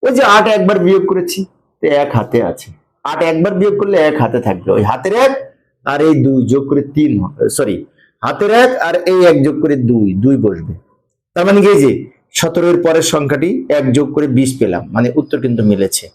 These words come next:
লাস্টে আমরা একটু কথা লিখে দিব। অক্টাল সংখ্যা যখন আমরা যোগ করব,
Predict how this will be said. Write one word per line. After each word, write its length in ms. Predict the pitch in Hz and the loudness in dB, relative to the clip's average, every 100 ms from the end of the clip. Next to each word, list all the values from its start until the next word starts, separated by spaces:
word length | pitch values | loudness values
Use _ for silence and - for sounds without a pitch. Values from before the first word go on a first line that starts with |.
| _ _ _ _ - | _ _ _ _ -4
লাস্টে 380 | 131 170 - 247 | 0 0 0 0
আমরা 200 | 175 147 | 2 2
একটু 200 | 131 127 | 2 -2
কথা 280 | 127 127 160 | -4 -2 0
লিখে 200 | 117 95 | 0 0
দিব। 380 | 92 101 147 - _ _ _ - | 0 0 -2 -6 _ _ _ -8
অক্টাল 340 | - 165 - 240 | -6 -6 -6 -4
সংখ্যা 380 | 226 147 139 160 | -2 0 0 0
যখন 240 | 131 127 | 0 0
আমরা 160 | 127 123 | 0 0
যোগ 280 | 123 175 175 | 0 -2 0
করব, 420 | 110 87 98 151 | -4 0 -2 -2